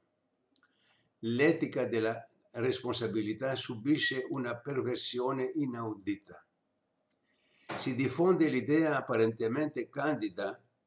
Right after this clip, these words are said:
del homo respondens, cioè che l'uomo dovrebbe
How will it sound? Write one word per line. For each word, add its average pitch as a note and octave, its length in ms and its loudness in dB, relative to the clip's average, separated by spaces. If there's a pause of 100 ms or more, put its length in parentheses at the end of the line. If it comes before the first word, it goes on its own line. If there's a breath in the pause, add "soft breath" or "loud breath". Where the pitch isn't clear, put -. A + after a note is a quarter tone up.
(100)
del A#2 420 -2
homo C3 360 4
respondens, G#2 1120 -2 (460 soft breath)
cioè C#3+ 460 2
che B2+ 140 0
l'uomo A#2+ 680 0 (320)
dovrebbe A#2+ 840 2